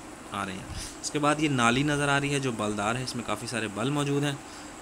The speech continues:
अ, ये जो बलदार नाली है ये आपका renal tubule कहलाता है। इस renal tubule के अंदर ये एक यू शेप structure है, ये नज़र आ रही है आपको, इस वक्त मैंने zoom किया हुआ है,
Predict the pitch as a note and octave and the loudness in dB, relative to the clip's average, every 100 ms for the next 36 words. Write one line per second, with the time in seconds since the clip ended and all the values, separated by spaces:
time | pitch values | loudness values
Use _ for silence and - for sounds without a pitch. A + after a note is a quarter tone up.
0 | - B2 B2+ C3 C3 C3+ A#2 A#2+ B2+ B2+ | -8 2 6 6 6 4 4 6 6 6
1 | A#2+ A#2+ C3 B2 A#2+ A2+ A2+ G#2+ G2+ A2+ | 2 0 -2 -4 -4 -4 -6 -8 -8 -8
2 | C3+ - - - A2 G#2 G#2 A#2 C3+ D3 | -10 -10 -12 -10 -2 -2 2 0 2 0
3 | C#3+ C#3 C#3+ C#3 - - - - A#2+ C3 | 0 0 -2 -2 -10 -12 -10 -4 -2 0
4 | C3 C3+ C3+ A#2 B2 B2+ B2+ A#2+ A#2+ B2 | 2 2 2 0 0 0 0 0 2 4
5 | A#2+ - A#2 - A2 A2 B2+ C3+ C#3+ C3 | 4 4 2 2 0 2 0 2 2 2
6 | - A#2 - C3+ C3+ B2 A#2 G#2 G2+ G2 | -2 -4 -4 -2 -2 -2 -2 -4 -4 -4
7 | A#2 A#2+ - A2+ - A2 A2+ G#2+ G2+ G#2 | -4 -6 -6 -8 -4 -6 -4 -6 -6 -6
8 | A2+ B2+ C3+ C#3 | -4 -4 -2 -4